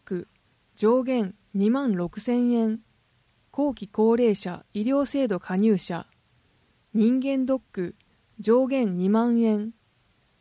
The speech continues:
脳ドック、上限二万一千円。助成を受けることができる人、国民健康保険加入者、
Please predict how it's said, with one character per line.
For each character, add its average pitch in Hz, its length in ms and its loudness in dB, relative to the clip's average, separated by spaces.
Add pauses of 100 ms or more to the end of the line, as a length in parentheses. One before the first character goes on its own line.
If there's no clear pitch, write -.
(120)
脳 233 280 0
ド 262 140 0
ッ 233 120 -18
ク、 185 260 -8 (520)
上 240 260 4
限 240 300 0
二 190 180 2
万 254 280 0
一 190 120 -4
千 226 380 0
円。 214 260 -2 (680)
助 202 120 -2
成 285 280 0
を 277 100 2
受 226 180 -2
け 277 80 2
る 262 120 0
こ 208 120 -2
と 220 120 0
が 180 140 -2
で 185 120 -4
き 240 160 -4
る 226 80 0
人、 185 400 -8 (880)
国 285 300 -4
民 294 180 -2
健 277 220 -4
康 285 280 -2
保 277 120 -4
険 214 280 -4
加 185 160 -6
入 220 220 2
者、 185 320 -10